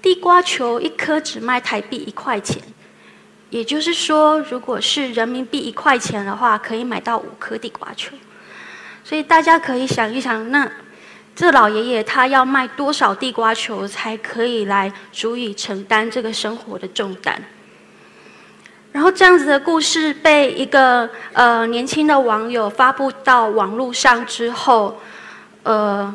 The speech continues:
马上获得了很多很正面的回响。开始就很多人到，呃，这个爷爷的摊位上面去跟他购买地瓜球。然后有更多的年轻人，他们就轮流到，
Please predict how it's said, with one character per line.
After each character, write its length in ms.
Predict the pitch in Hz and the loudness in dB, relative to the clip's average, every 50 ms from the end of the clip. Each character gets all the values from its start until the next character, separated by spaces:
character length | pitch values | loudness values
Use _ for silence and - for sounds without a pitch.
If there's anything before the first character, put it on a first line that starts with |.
| 208 - | -10 -8
马 200 | 233 226 202 226 | -4 -2 -2 2
上 240 | - 339 285 269 | 4 4 4 4
获 200 | 294 339 311 254 | 2 2 2 2
得 180 | 233 226 208 202 | 4 2 2 2
了 280 | 202 202 202 202 214 233 | 2 2 2 2 2 0
很 360 | 226 - - - 220 196 208 | -2 -6 -6 -6 -6 -8 -2
多 180 | - 269 269 277 | 0 2 2 2
很 160 | 247 214 190 | 0 -4 -6
正 200 | 185 - 262 233 | -2 -2 -2 -2
面 220 | 233 240 226 214 | -2 -4 -4 -4
的 120 | 190 196 196 | -6 -8 -8
回 240 | - 202 185 196 208 | -6 -6 -6 -6 -6
响。 200 | - 214 - 233 - - - - - - - - - - - - - _ _ - _ _ | -8 -10 -10 -10 -12 -16 -20 -20 -20 -20 -20 -20 -20 -20 -20 -20 -20 _ _ -20 _ _
开 140 | - 269 277 | -2 -2 0
始 140 | 262 247 226 | 0 -2 0
就 180 | - 254 247 | 2 2 2
很 180 | 254 247 208 202 | 2 -2 -4 -4
多 180 | 208 214 233 | -2 -2 0
人 300 | 233 226 214 208 202 202 214 | 2 2 2 0 -2 -2 2
到， 360 | - 226 220 214 208 208 208 - - - - - | 2 4 4 4 2 0 -2 -6 -14 -18 -18 -6
呃， 520 | - - 208 202 202 196 196 190 190 190 190 | -2 -2 0 0 -2 -4 -4 -6 -8 -10 -12
这 180 | - - 226 233 | -6 -4 -4 -4
个 440 | 226 226 208 208 196 190 185 180 - - | -2 -2 -2 -2 -2 -2 -4 -6 -8 -8
爷 140 | - 202 208 | -6 -4 -4
爷 100 | 220 240 | -2 -2
的 120 | 226 214 208 | -4 -4 -4
摊 280 | - - 214 226 226 | 0 0 -2 0 0
位 160 | 233 226 214 | -4 -6 -6
上 220 | 214 - 233 208 214 | -6 -8 -8 -8 -8
面 160 | 220 220 214 | -8 -10 -10
去 140 | 208 - 226 | -8 -10 -10
跟 160 | 214 - 214 214 | -8 -8 -8 -8
他 100 | 214 214 | -10 -10
购 160 | 208 - 220 | -8 -8 -8
买 180 | 208 - 226 233 | -6 -8 -10 -10
地 140 | 226 - 220 | -12 -12 -12
瓜 240 | 214 208 196 190 - | -10 -10 -10 -10 -10
球。 360 | - - - - 226 220 214 - - - - - - - - - _ _ _ _ _ | -10 -12 -10 -10 -12 -12 -14 -16 -20 -20 -20 -20 -20 -20 -20 -20 _ _ _ _ _
然 100 | 226 220 | -14 -6
后 160 | - 262 269 | -2 0 0
有 220 | 269 247 233 214 208 | 0 0 -2 -4 -2
更 240 | 214 294 285 277 285 | 0 0 0 0 0
多 120 | 277 294 | 0 2
的 80 | 294 269 | 2 0
年 180 | 254 233 226 226 | 0 -2 -6 -6
轻 260 | - 247 254 262 254 | -6 -6 -6 -2 -2
人， 320 | 233 220 214 208 202 220 | 0 0 0 -2 -4 -4
他 180 | 214 214 240 233 | -6 -4 -4 -4
们 240 | 240 233 226 220 220 | -4 -4 -4 -4 -4
就 240 | 226 226 220 220 220 - - - - - - | -4 -4 -4 -6 -8 -12 -18 -20 -20 -18 -8
轮 260 | 214 220 214 214 220 | -6 -6 -4 -4 0
流 260 | 220 233 214 208 208 214 | 0 2 2 2 2 0
到， 320 | 214 240 233 220 214 | 0 0 0 0 -2